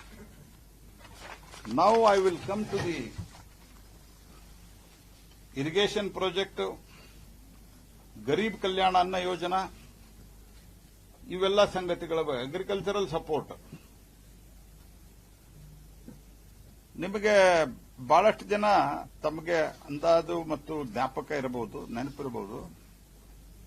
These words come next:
ಬಹಳ ಜನ ಸಾಲ ಮನ್ನಾ, ಸಾಲ ಮನ್ನಾ ಅಂತ ಮಾಡ್ತಾರೆ. ಇಡೀ, ಇಡೀ ಅರವತ್ತೈದು ಎಪ್ಪತ್ತು ವರ್ಷದ ಇತಿಹಾಸ ತೆಗೆದ್ರೆ ಸಾಲ ಮನ್ನಾ ಆಗಿದ್ದು hardly ಒಂದು ಎಪ್ಪತ್ತು ಎಂಬತ್ತು ಸಾವಿರ ಕೋಟಿ.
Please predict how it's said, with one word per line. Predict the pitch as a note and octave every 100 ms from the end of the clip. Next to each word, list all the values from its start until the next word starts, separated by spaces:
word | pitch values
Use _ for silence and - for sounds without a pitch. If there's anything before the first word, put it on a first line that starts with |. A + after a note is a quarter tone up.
| - - - - -
ಬಹಳ | A2+ F3 F#3+
ಜನ | F#3+ G3+ C#3+ D#3 - - - - - - - - - - -
ಸಾಲ | F3 G#3
ಮನ್ನಾ, | G3+ F#3+ F#3+
ಸಾಲ | F3 F3 F3
ಮನ್ನಾ | E3 E3
ಅಂತ | E3
ಮಾಡ್ತಾರೆ. | C#3+ A#2+ - -
ಇಡೀ, | F3 G3+ D3 - - - - - -
ಇಡೀ | F3+ A3 A#3
ಅರವತ್ತೈದು | - D3 F#3 G3+ - G3+ G3+ G3+ G3 F3+
ಎಪ್ಪತ್ತು | - - F#3 F3+
ವರ್ಷದ | F3 F#3 E3+
ಇತಿಹಾಸ | D3 C#3+ E3+ -
ತೆಗೆದ್ರೆ | D#3 B2+ A2 E3+ A3+ - - - - - - - - - - - -
ಸಾಲ | E3+ G#3 G#3+
ಮನ್ನಾ | G3+ G3+ F#3+
ಆಗಿದ್ದು | F3+ F3 F#3+ F3+ F#3 D3+ E3 - - - - - - - -
hardly | D3+ D#3 F3+ G3 F3 A#2+ - - - - - - - - - -
ಒಂದು | D#3+ E3+ F3
ಎಪ್ಪತ್ತು | D#3+ D3+ F3+ F3+ E3
ಎಂಬತ್ತು | D#3+ D#3+
ಸಾವಿರ | D#3+ D3+
ಕೋಟಿ. | C3+ C#3 B2